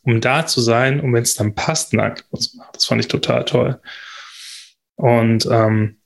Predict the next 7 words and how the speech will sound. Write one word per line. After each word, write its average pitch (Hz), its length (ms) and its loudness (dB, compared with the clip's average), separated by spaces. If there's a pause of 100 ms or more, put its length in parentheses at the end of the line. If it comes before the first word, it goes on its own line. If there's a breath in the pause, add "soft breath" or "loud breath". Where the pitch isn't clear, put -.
(1000)
ja, 160 200 2
das 120 160 0
war 123 80 4
einfach 123 240 2
eine 120 120 2
sehr 135 320 4
behütete, 131 1040 2